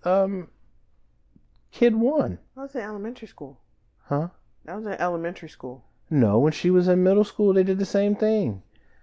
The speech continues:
Speaker 1: They didn't, 'cause I, I remember parent-teacher conferences. I was like, "Hey, do you guys still do formula sheets?" And she looked at me like I had a third head. She was like, "No, we don't do that."
Speaker 2: Oh. Got it.
Speaker 1: Anyway,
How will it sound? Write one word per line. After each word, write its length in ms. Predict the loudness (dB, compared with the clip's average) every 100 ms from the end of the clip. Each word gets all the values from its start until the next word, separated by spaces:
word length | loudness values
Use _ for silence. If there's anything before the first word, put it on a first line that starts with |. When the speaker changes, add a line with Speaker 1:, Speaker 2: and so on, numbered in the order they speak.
| _
Speaker 1:
They 120 | 2
didn't, 400 | 4 6 6 4
'cause 180 | 4 6
I, 200 | 6 4 -2
I 100 | -6
remember 540 | -2 0 0 -2 -4 -4
parent-teacher 520 | 0 0 0 -2 0
conferences. 460 | 0 -2 -2 -2
I 80 | 0
was 120 | 2 2
like, 300 | 0 0 -8 _ _ _
"Hey, 500 | -4 2 2 0 -6 -18 -20 _ 0
do 80 | 4
you 140 | 6
guys 280 | 6 4 2
still 280 | 2 2 4
do 200 | 4 2
formula 540 | 2 -6 -4 0 0
sheets?" 500 | -2 -4 -4 -6 -18 _ _ -20 -10
And 80 | -4
she 120 | 0
looked 240 | 4 4 4
at 80 | 4
me 80 |
like 180 | 4 4
I 80 | 4
had 120 | 2
a 60 | 0
third 280 | 0 0 0
head. 300 | 0 -2 -2
She 140 | -2
was 100 | 0
like, 160 | 2 2
"No, 240 | 2 2
we 160 | 2 0
don't 180 | 0 -4
do 140 | -6
that." 260 | -4 -4 -6
Speaker 2:
Oh. 40 | -16 -20 -20 _ _ _ _ _ _ _ _ _ _ _ _ _
Got 280 | -8 -8 -8
it. 100 | -12 _
Speaker 1:
Anyway, 380 | 0 0 -4